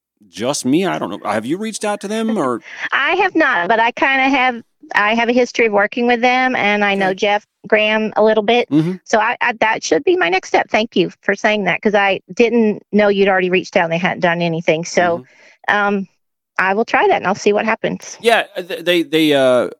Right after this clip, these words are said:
Speaker 1: released a statement after the events of last weekend with the, uh,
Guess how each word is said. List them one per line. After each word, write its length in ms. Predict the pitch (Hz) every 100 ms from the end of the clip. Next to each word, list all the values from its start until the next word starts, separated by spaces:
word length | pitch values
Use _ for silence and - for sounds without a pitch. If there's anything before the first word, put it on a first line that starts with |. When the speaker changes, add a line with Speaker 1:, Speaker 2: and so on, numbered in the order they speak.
| _
Speaker 1:
released 360 | 135 151 226 -
a 60 |
statement 540 | 226 - 165 143 147 131
after 540 | 127 131 - 127 120 110
the 580 | 104 107 101 95 82 - _ _ -
events 340 | 107 131 131
of 100 | 101
last 320 | 117 110 -
weekend 560 | 123 135 - 131 123 110
with 180 | 104 -
the, 340 | 98 95 - -
uh, 160 | 64